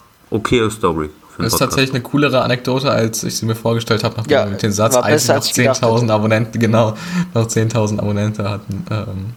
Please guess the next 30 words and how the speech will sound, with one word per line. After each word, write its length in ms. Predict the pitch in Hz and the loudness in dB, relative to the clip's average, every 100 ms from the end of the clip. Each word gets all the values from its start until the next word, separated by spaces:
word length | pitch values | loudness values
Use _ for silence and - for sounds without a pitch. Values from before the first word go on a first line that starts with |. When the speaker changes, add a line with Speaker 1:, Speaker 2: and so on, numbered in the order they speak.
| - | -8
Speaker 2:
begonnen 340 | 98 92 98 | -4 -4 -4
hast. 240 | 95 95 - - - - | -4 -6 -10 -14 -12 -4
Ich 220 | - 127 | -2 2
würde, 240 | 127 160 | 2 2
ich 80 | 120 | 0
glaub, 260 | - 135 - | 0 0 -2
ich 140 | - | -4
führe 200 | - 175 | 2 2
uns 180 | 120 - | 4 2
heute 180 | 113 120 | 0 2
mal 100 | 110 | 2
durch 140 | 113 | 0
die 80 | - | -2
Folge 340 | - 127 127 | 0 2 2
ein 120 | 95 90 | 0 0
bisschen. 280 | 95 101 | -2 -2
Ich 100 | 107 | 0
mach 140 | 107 123 | 0 0
einfach 240 | 117 120 | 0 0
mal, 240 | 120 117 - | 2 2 2
äh, 340 | 107 104 - | 2 2 0
frech, 600 | - - - 120 135 - | -6 -6 -2 0 0 0
ohne 180 | 117 123 | 0 2
euch 160 | 113 | 2
zu 100 | - | 0
fragen, 240 | 117 117 117 | -2 0 0
das 120 | 107 | 0
nächste 240 | 120 - 98 | -2 -2 -2
Thema 320 | 98 95 95 | -2 -2 -2
auf. 240 | 95 156 | -4 -6